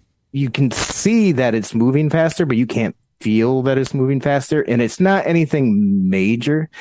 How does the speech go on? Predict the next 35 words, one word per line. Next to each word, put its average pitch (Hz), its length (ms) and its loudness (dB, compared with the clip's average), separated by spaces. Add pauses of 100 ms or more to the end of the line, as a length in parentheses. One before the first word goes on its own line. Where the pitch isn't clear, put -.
(160)
because 185 420 2
it's 170 200 0
adding 185 340 2
the, 170 240 2
that's 170 180 0
the - 80 0
reason 160 200 0
they 156 100 0
made 151 220 0
nvidia 127 380 0
Reflex 113 540 -4
required 101 460 -2
for 98 100 -6
all 90 160 -2
the 90 120 -4
S 85 140 -4
S 87 180 -6
three 92 200 -6
titles. 101 420 -6 (920)
It's, - 640 -2
yeah, 139 380 0 (400)
it, 135 140 -6
it 131 140 -2
just - 220 -4
feels 185 220 2
a 147 40 0
little 143 160 2
weird. 120 220 2
If 117 100 -6
you're 196 100 4
used 190 300 2
to 165 300 2
high, 139 680 0 (540)
uh, 82 760 0 (160)
uh, - 200 -8